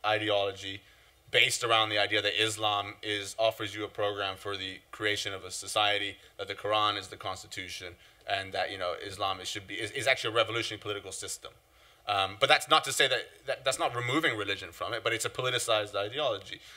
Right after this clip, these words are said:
The Obama administration, I don't think you can find someone saying Islamism in the whole time that Obama was president. And I find that to be very problematic. And I think the reason was, it was an innocent one. They thought, well, people are gonna hear Islamism and they're gonna hear Islam, and then we, we're gonna be just part of the Islam bashing,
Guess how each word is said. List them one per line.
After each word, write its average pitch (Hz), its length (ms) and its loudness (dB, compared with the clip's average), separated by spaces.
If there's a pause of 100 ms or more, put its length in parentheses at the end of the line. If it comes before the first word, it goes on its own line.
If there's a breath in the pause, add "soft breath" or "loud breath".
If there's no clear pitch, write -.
(140 loud breath)
The 117 80 -2
Obama 151 180 6
administration, 160 480 0
I 143 100 8
don't 139 140 -2
think 131 220 -8
you 135 80 -10
can 120 140 -6
find 123 240 2
someone 117 220 -2
saying 113 180 -2
Islamism 101 420 -6
in 95 60 -12
the 95 80 -4
whole 120 400 4
time 110 280 0
that 98 80 -2
Obama 98 300 -4
was - 80 -14
president. - 400 -14 (540 loud breath)
And 107 300 4 (580)
I 127 140 8
find 117 280 2
that 107 160 4
to 104 80 -16
be 104 80 -4
very 101 200 0
problematic. 101 500 0
And 147 80 4
I 160 40 6
think 180 140 -4
the 180 100 -4
reason 185 300 -6
was, 160 200 -2 (100)
it - 60 -14
was 185 100 0
an 165 80 4
innocent 202 340 -2
one. 147 200 0 (360 loud breath)
They 143 80 2
thought, 139 240 4
well, 147 220 6
people 160 160 -2
are 151 40 0
gonna 139 120 -2
hear 131 140 0
Islamism 120 420 -4
and 107 80 -4
they're 104 80 -4
gonna 101 160 -6
hear 104 220 -2
Islam, 95 400 -4
and 98 100 -10
then 98 80 -12 (140)
we, 107 100 -8 (100)
we're 104 120 -6
gonna 101 160 -8
be 98 320 -8
just - 200 -12
part 101 200 2
of 95 100 -6
the 95 100 -6
Islam 92 360 -8
bashing, 87 400 -4